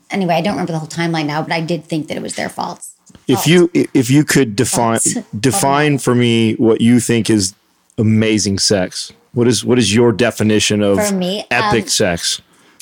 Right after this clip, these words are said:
Speaker 1: I think it's when you're really communi-, when you're really connected and you communicate about your needs and you have no, um, shame about, I'm not, my head thinking about anything else but, like, connecting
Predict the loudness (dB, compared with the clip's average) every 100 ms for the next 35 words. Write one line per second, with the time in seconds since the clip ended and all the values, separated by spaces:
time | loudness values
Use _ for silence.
0 | -8 -4 -2 -4 -2 -2 -2 -2 -4 0
1 | 0 -2 -6 -10 -2 0 0 -4 -2 -2
2 | 0 -2 -4 -4 -4 -4 -6 -6 -8 -4
3 | -2 -4 -4 -2 -2 -2 -4 -4 -6 _
4 | -10 -6 -6 -4 -4 -2 -2 -4 -6 -10
5 | -10 -10 -8 -8 -6 -6 -4 -4 -8 -14
6 | _ _ _ -8 -4 -2 -2 -4 -8 _
7 | _ _ _ _ _ _ _ _ -8 -4
8 | -2 -2 0 -2 -4 -6 -12 _ _ _
9 | _ _ _ -10 -6 -4 -2 -4 -8 _
10 | -8 -2 -2 -4 -6 -6 -6 -4 -4 -4
11 | -8 -8 -6 -6 -4 -6 -6 -6 -6 -8
12 | -10 -8 -8 -8 -10 -10 -10 -10 -10